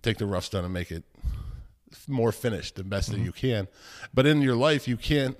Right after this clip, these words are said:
Speaker 1: you can't equate that as easily, you know, because
Speaker 2: Right.
Speaker 1: there's a lot of different facets of you, whether it's in lodge or in work or at home or whatever it may be you're doing.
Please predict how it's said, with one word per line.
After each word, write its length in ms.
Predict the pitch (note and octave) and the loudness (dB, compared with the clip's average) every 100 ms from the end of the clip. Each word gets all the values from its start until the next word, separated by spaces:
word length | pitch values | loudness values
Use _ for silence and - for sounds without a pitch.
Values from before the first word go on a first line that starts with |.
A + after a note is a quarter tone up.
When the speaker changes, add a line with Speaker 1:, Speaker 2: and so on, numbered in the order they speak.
| - | -8
Speaker 1:
you 120 | A2+ | -2
can't 240 | D3 C#3+ | 4 4
equate 520 | B2+ G#2+ - B2 A#2+ A2 | 2 -2 -2 0 0 -2
that 220 | F2+ - | -4 -4
as 160 | F#2+ E2+ | -4 -2
easily, 460 | G#2 F2 E2 C2 - - | -2 -2 -6 -8 -10 -12
you 140 | - A2+ | -4 0
know, 140 | G#2 | 0
because 400 | G#2 A#2 A#2 G2+ | 0 0 0 0
Speaker 2:
Right. 80 | - - - | -6 -12 -4
Speaker 1:
there's 120 | G#2+ | 0
a 40 | |
lot 220 | A#2+ B2 A2+ | 2 2 0
of 100 | G#2+ | -2
different 260 | A2+ G2+ | -6 -8
facets 540 | - - A2 A2 F#2 - | -8 -2 0 0 -4 -8
of 140 | F2 | -8
you, 160 | F2 F#2 | -6 -6
whether 300 | F2+ F2 E2+ | -4 -6 -6
it's 160 | F2 - | -8 -8
in 240 | E2+ E2+ | -10 -8
lodge 400 | F2 E2+ G2 G2+ | -4 -2 -4 -4
or 120 | F#2+ | -8
in 200 | D#2+ F2 | -8 -10
work 360 | F2+ E2+ F2+ - | -8 -6 -6 -6
or 100 | F2+ | -10
at 120 | D#2+ | -10
home 480 | - G2+ F2 F#2 F#2 | -10 -8 -6 -8 -10
or 60 | |
whatever 400 | F2+ G#2 A2+ A#2 | -6 -2 -2 0
it 100 | G#2+ | -2
may 180 | F2 G#2 | -2 -4
be 120 | F#2+ | -4
you're 160 | G2 F2 | -6 -8
doing. 360 | F#2+ D3+ B2 | -4 0 0